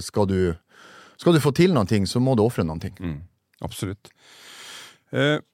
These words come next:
Speaker 2: jeg lurer på, hvis du hadde fått tilbud om å være med i Kompani Lauritzen,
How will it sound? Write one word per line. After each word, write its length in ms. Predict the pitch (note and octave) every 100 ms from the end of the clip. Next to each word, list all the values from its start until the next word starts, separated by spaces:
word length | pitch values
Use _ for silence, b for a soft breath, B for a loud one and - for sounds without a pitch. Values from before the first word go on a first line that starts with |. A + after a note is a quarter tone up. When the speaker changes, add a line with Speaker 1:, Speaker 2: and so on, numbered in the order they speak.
| _ _
Speaker 2:
jeg 160 | C3+ D3+
lurer 260 | D#3 G#2 G2+
på, 260 | A#2+ B2+
hvis 140 | B2+ A#2
du 60 | A#2
hadde 140 | A#2+
fått 140 | C3+ -
tilbud 380 | D3 G#2+ E2+ F2+
om 120 | G2+ A2+
å 40 |
være 180 | A2+ E2
med 80 | E2+
i 40 |
Kompani 360 | G2 F#2 G#2 G#2
Lauritzen, 480 | F#2 C#2 D2 -